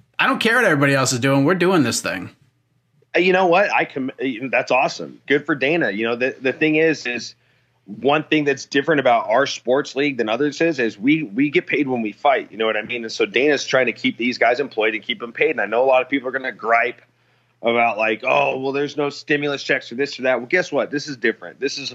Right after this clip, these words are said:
Speaker 2: fighting. This isn't like any other professional sports league or any other sport.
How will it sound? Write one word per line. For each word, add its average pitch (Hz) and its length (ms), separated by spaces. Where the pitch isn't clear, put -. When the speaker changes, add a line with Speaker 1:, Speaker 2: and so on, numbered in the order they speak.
Speaker 2:
fighting. 98 360
This 113 180
isn't 147 200
like 139 220
any 127 220
other 120 160
professional 104 520
sports 110 460
league 110 300
or 98 100
any 117 160
other 110 160
sport. 110 560